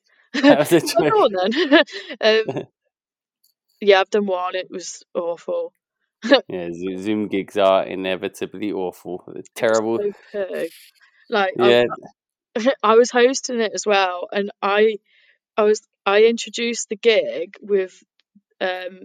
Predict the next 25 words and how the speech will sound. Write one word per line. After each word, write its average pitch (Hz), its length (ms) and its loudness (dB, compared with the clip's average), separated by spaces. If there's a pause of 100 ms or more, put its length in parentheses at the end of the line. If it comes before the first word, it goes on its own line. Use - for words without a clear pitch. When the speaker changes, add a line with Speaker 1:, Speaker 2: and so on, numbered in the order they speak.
Speaker 1:
the 196 140 -4
wrong 185 280 0
charity 185 720 0 (200)
<laughs> - 220 -20
in 220 120 -2
front 202 260 -2
of 196 240 -10
the 160 80 -2
Speaker 2:
<laughs> - 40 -10
Speaker 1:
charity 196 600 -4
person. 226 600 0
<laughs> 311 120 0 (480)
Speaker 2:
<laughs> 262 320 2 (800)
Speaker 1:
Um, 196 400 -2
I 202 80 -6
think 240 260 -10
it - 80 -8
was 214 140 -6
for 233 160 -4
Women's 214 500 0 (100)
Refuge, 190 720 -4
but - 160 -8
I 175 140 -2
was 190 160 -10
like, 185 460 -6